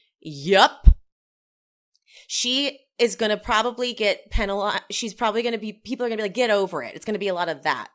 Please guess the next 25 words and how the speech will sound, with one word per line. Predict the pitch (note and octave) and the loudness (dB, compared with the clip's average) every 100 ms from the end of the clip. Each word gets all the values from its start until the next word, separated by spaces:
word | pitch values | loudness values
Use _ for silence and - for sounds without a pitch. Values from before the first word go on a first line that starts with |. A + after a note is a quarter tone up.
| _ | _
probably | F3+ D3 - C#3+ | -8 -8 -10 -12
this | C#3 C3 - | -12 -12 -12
season. | B2 A#2+ - C2 - _ - - - _ | -14 -16 -18 -20 -20 _ -20 -20 -20 _
A | - E3+ | -8 -2
lot | E3+ E3 | 0 2
of | D#3+ D#3 | 0 0
like, | D3+ D3 | -2 -4
"Okay, | D3 A3 B3 A#3+ G3+ G3 G3 | 0 0 0 0 2 2 0
just | G3+ | -4
get | A#3 A3+ | -2 0
over | G3+ F#3+ G3 | 0 -2 0
it | G3 | 0
already. | F#3+ F#3 F#3 F3+ F#3 F#3 | 2 0 0 0 0 0
Everyone's | A#3 A#3 A#3+ G#3+ | 0 0 0 -2
been | G#3+ G3 | -4 -4
cheated | - G3+ F3 | -4 -4 -4
on." | E3+ E3+ E3+ | -2 -2 -2
I'll | D#3 | -6
see | - E3 | -8 -6
that | C#3 | -6
happening | D#3 C3 - F#2 | -6 -10 -14 -20
constantly. | - - C3 B2+ - - - D2+ C3 _ _ _ _ | -20 -16 -14 -14 -16 -16 -20 -20 -20 _ _ _ _
Constantly, | - F3 D#3+ D#3+ - B2+ C3+ | -20 -14 -14 -14 -16 -16 -16
I'm | B2+ B2 | -18 -16
sure. | - C3 - A#1 | -14 -12 -14 -16